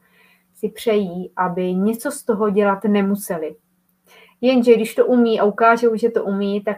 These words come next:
to dělají. <laughs> A nebo to chtějí hned a nečekají, než ty muži to udělají. Oni by to rádi udělali, ale ve s-,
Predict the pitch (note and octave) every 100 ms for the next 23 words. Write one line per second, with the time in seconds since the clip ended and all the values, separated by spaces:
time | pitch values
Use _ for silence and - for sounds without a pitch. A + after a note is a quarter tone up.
0 | - G#3+ F3 E3+ E3 F3 G3+ - - -
1 | _ _ - - A#3+ A#3+ A#3+ B3 B3 -
2 | A#3+ G3 F#3 F#3 G3 - G#3 G#3 - B3
3 | A#3 A3+ A3 - - - G#3+ G3 G#3 A#3
4 | G3+ E3+ F#3+ F#3 F#3 F#3+ - A#3+ C4 C#4
5 | A3+ G3 G3+ G#3 G3+ G3 F#3 F#3 F3+ F3+
6 | F#3 F#3